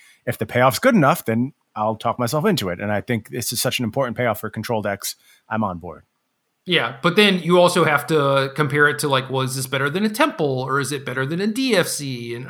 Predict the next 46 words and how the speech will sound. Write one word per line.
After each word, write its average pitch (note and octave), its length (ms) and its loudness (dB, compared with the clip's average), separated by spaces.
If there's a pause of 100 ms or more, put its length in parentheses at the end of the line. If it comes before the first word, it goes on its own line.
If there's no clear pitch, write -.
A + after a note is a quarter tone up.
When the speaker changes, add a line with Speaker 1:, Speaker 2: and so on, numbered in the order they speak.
Speaker 2:
and C#3 100 -4
all B2+ 160 -2
that B2 200 -2
Speaker 1:
Mm-hmm. A2 120 -4
Speaker 2:
stuff? B2+ 260 -10 (120)
So - 160 -8
Speaker 1:
Yeah, B2+ 80 0
Speaker 2:
I D3+ 100 8
don't, D#3 200 6
I G#3+ 40 -2
Speaker 1:
well, F3 140 8
Speaker 2:
don't F#3+ 120 6
know F#3 100 6
Speaker 1:
so F#3 100 8
Speaker 2:
the E3 80 6
answer C#3+ 160 -4
to C3 80 -6
that. B2 300 -8 (380)
Speaker 1:
I G#3 180 6
am G#3+ 120 6
inclined D#3 300 4
to C3+ 80 0
count C#3 200 2
D C3 120 2
F A#2+ 80 2
Cs A2+ 200 0
as G2+ 80 -4
spells G2 320 -2
anyway. E2+ 460 -10
If A2 120 -6
I B2 60 4
didn't D#3 200 4
want C#3 140 6
it B2+ 40 2
as A2 100 0
a A2+ 60 -4
spell, G#2+ 240 0
I G2 80 2
wasn't F#2+ 300 -4
playing F#2+ 240 -6
it F#2+ 60 -12
in - 40 -14
my E2+ 120 -12
deck F2 260 -8
in E2+ 80 -14
most E2+ 220 -10